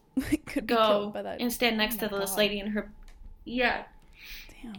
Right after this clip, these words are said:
Speaker 2: And if they're, like, moving around and they're dancing and their big bustly dress is, like,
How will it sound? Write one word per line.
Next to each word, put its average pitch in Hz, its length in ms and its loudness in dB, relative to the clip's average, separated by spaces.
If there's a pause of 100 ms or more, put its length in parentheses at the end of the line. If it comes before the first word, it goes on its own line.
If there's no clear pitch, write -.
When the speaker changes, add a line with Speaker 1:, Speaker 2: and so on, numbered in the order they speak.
Speaker 2:
And 254 160 4
if 254 180 -2
they're, 247 240 2
like, 214 240 0
moving 247 240 -2
around 247 520 0
and 226 120 -4
they're 202 160 -2
dancing 285 760 -2
and 240 140 -2
their 202 180 -4 (280)
big 254 280 0 (360)
bustly 247 580 0 (380)
dress 208 500 -2
is, 277 120 -2
like, 269 280 0